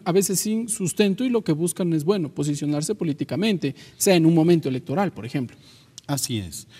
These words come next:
Speaker 2: Ahora, lo que hay que proteger en este caso es la transparencia. Creo que en leyes antitransparencia debemos, eh, leyes por la transparencia debemos incursionar más.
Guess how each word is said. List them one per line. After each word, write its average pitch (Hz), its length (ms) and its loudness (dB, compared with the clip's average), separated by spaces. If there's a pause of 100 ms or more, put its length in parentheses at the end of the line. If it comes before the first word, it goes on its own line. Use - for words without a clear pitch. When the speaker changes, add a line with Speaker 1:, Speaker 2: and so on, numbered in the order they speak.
(200)
Speaker 2:
Ahora, 117 260 -2
lo 95 180 -8
que - 80 -6
hay 127 100 -2
que 131 140 -8
proteger 110 720 -6
en 98 140 -8
este 101 260 -8
caso 95 400 -8 (340)
es 107 140 -2
la 104 120 -4
transparencia. 80 720 -10 (680)
Creo 120 240 -2
que 110 240 -4
en 95 120 -6
leyes 107 360 -4
antitransparencia 98 1160 -8
debemos, 92 680 -10
eh, 101 200 -12 (180)
leyes 98 400 -4
por 120 220 -6
la 117 60 -8
transparencia 92 580 -10
debemos 90 520 -10 (420)
incursionar 92 760 -6
más. - 360 -4